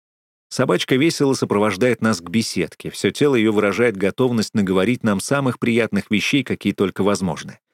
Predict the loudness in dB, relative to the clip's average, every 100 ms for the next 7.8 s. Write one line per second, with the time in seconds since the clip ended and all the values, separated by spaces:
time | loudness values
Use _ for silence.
0 | _ -4 0 0 2 2 2 2 2 2
1 | 2 0 2 2 2 0 2 2 0 0
2 | 2 0 0 0 2 0 -2 _ _ 0
3 | 2 4 2 2 2 2 2 2 2 2
4 | 0 -2 -2 -4 -2 0 0 0 2 2
5 | 2 0 2 0 0 -2 0 0 0 -2
6 | -6 -4 -4 -2 -2 -2 -2 -2 -2 0
7 | -2 -2 -4 -6 -8 -12 -16